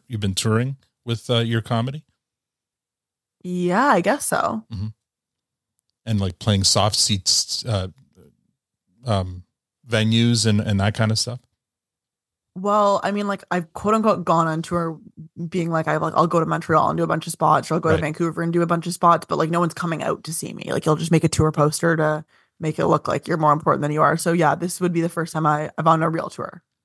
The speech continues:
Speaker 2: for sure.
Speaker 1: So talk about that a bit, being on the road with, uh, these four
Speaker 2: Mm.
Speaker 1: comics, uh, or three comics, Mark Forward, Jeff McHenry, and, and Allie Pierce. How's that been?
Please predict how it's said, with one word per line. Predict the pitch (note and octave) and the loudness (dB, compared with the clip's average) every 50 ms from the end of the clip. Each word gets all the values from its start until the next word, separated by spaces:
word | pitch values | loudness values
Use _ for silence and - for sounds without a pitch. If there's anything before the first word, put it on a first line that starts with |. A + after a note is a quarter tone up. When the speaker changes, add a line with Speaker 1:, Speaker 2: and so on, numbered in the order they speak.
| _ _ | _ _
Speaker 2:
for | - E3+ | -10 -8
sure. | - - - - F3 - _ _ _ _ _ _ _ _ _ _ - | -8 -8 -8 -10 -12 -16 _ _ _ _ _ _ _ _ _ _ -4
Speaker 1:
So | - D3 | -4 0
talk | C3+ - D#3+ D3 D#3 | 2 2 2 2 2
about | D3 C3 B2 | 2 2 2
that | B2+ A#2+ B2 | 2 2 2
a | B2 | 2
bit, | A2 G#2+ F2 | 0 0 0
being | F2+ G#2 G#2+ A2 | 0 2 4 4
on | G#2+ G#2 | 4 4
the | G#2+ F#2+ | 2 2
road | F#2+ G2+ G#2 G#2+ G2+ | 2 2 2 2 2
with, | G2 F#2+ F#2 - - | 0 -2 -2 -2 -2
uh, | G2+ F#2+ F#2+ F#2 F2+ | -2 0 0 -2 -2
these | G2 A2 A2+ G#2+ - - - - - _ | -2 0 0 2 0 0 -2 -6 -14 _
four | - - - - A#2 A2+ A2 A2 G#2+ | -20 -18 -10 -4 0 2 4 4 2
Speaker 2:
Mm. | A2 | 0
Speaker 1:
comics, | - - A2 A#2+ B2+ G#2 F2 - - - | 0 0 2 2 2 0 -2 -4 -4 -2
uh, | G#2 F#2 F#2 F2+ F2 E2+ - - - _ _ _ | -2 -2 -2 -4 -6 -10 -14 -18 -20 _ _ _
or | A2 G#2 F2+ | -6 -6 -4
three | - B2+ B2+ A#2+ | 0 2 2 2
comics, | A2 - B2 A#2 G#2 F2 - - | 4 4 2 2 2 0 0 0
Mark | A2+ G#2 G#2+ - | 0 0 0 0
Forward, | - - A2 A2+ A#2 A2+ A2+ G#2 | 0 0 2 4 4 4 2 2
Jeff | - A#2 A2 - | 0 0 0 0
McHenry, | - A#2 G#2 - A2+ A2 A2 A2 A2 G#2+ G#2+ | -2 -4 0 2 2 4 4 4 2 2 0
and, | G2+ G2 - - - - - - | -2 -4 -8 -12 -18 -20 -10 -6
and | A2 G#2+ | -4 -2
Allie | G#2+ G#2+ G#2+ G#2 | -2 0 -2 -2
Pierce. | G2 - A2 G#2+ G#2+ G2+ - | -2 -2 -2 0 0 0 2
How's | G#2 G#2 A2+ G2+ | 2 2 2 2
that | G2+ F#2 - - | 0 -2 -2 -4
been? | - - - | -8 -14 -16